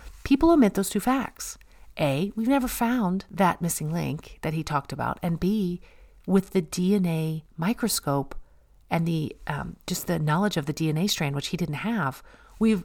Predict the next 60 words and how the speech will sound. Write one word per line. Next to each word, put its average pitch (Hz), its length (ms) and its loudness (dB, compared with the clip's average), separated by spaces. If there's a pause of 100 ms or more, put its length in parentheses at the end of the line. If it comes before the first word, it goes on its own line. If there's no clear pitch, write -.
(100)
radically 185 1080 2
disproven 151 540 -2
his - 160 -6
theories. - 380 -10
Not 240 120 4
only 220 140 2
that, 233 260 -2 (220)
further 240 280 4
observation 175 580 0
of 135 100 -6
the - 80 -10
birds 151 420 -2
he 165 120 0
had 143 280 2
and 135 100 0
all 131 60 2
these 139 180 -4
other 135 120 0
things 139 320 -6
where 135 100 -2
he 139 100 -4
was 131 140 -4
like, 139 120 -8
"Their 208 140 -2
beaks - 320 -4
have, 147 200 -2 (420)
you 175 80 -2
know, 151 120 -2
developed 233 540 -2
and 147 140 -6 (380)
evolved 208 480 -2
over 156 120 -2
time." 202 300 -4
No, 277 160 0
they 262 100 4
had 190 200 -2
actually 220 260 -2
evolved 190 240 -2
over 165 160 -4
a 160 40 -4
very 160 220 -2
short 233 300 0
amount 185 200 2
of 139 60 -4
time 147 200 -4
because 147 240 -6
of 127 100 -6
drought. - 420 -6 (140)
And - 80 -2
went, 170 160 0
and 160 160 -2
they 165 80 0
went - 300 -2
back 185 340 -2 (320)
to - 140 -4
the 170 80 -2
way 160 100 0
they 156 100 -2
had 190 300 -4
been 147 300 -4